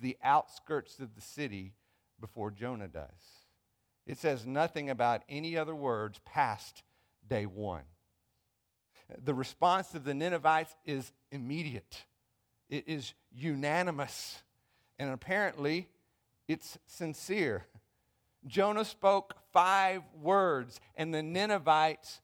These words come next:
believed. Think about that. I'll be honest with you, it's a little frustrating.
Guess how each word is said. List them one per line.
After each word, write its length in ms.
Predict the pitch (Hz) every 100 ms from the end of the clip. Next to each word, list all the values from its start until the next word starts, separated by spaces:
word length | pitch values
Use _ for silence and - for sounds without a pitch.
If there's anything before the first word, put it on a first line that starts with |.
| _ -
believed. 680 | 131 170 185 214 185 104 - - _ _
Think 180 | 202 220
about 360 | 196 151 117 -
that. 220 | 123 92 - _ _ _ 104 _ _ _ _ _ _ _ _
I'll 100 | 139
be 200 | 165 196
honest 280 | 185 214 208
with 140 | 160 135
you, 60 |
it's 120 | 165 165
a 20 |
little 180 | 190 196 -
frustrating. 640 | 208 214 - 156 131 101